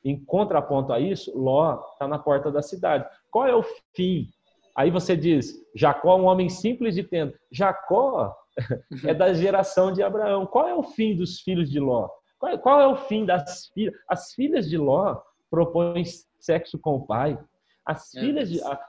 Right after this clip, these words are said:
Speaker 1: a cidade é corrompida. A mulher de Ló virou uma estátua de sal. Ou seja, é uma geração vergonhosa que se afastou da simplicidade. Em contraponto a isso,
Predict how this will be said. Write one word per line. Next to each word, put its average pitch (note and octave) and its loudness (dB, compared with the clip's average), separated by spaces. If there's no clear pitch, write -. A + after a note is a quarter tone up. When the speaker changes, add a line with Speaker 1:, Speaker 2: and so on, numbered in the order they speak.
Speaker 1:
a D3+ -6
cidade G3 0
é - 0
corrompida. D3 -2
A D3+ -2
mulher A3+ 0
de F#3+ -4
Ló F3 2
virou F#3+ -2
uma F3 -2
estátua E3+ -2
de C3 -8
sal. C#3+ -2
Ou D#3+ -2
seja, D3+ 0
é C3+ -4
uma D#3 0
geração D#3+ 0
vergonhosa C#3+ -2
que - -18
se D3+ -6
afastou D3 -4
da D#3 -4
simplicidade. D#3+ -4
Em B2+ -12
contraponto E3 -2
a F#3 2
isso, G3+ -4